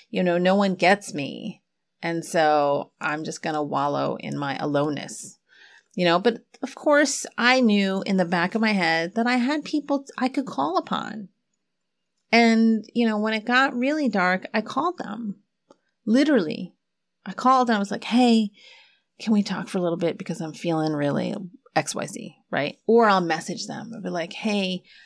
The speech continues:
I really just wanna reach out and connect because I'm feeling alone and I need to remember that I'm not." And so we can choose to do that. We can choose to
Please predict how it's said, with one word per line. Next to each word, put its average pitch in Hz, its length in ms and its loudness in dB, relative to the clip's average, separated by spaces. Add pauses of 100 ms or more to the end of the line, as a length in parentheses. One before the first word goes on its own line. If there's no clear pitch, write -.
(300)
I 190 80 -4
really 180 600 -4
just 147 320 -14 (200)
wanna 170 320 -8
reach 160 240 -8
out 151 260 -6
and - 160 -10
connect 156 540 -8
because 160 240 -12
I'm 147 120 -10
feeling 143 420 -8
alone 139 520 -10 (840)
and 160 120 -6
I 151 120 -4
need 147 300 -8 (100)
to 147 500 -8 (100)
remember 151 460 -4
that 147 140 -10
I'm 143 140 -8
not." - 400 -10 (960)
And 208 180 4
so 202 520 4 (1400)
we 220 180 6
can 220 180 2
choose 214 440 2
to 180 100 0
do 165 180 0
that. 135 240 -8 (1080)
We 185 100 2
can 185 180 0
choose 202 720 4 (360)
to 190 160 -4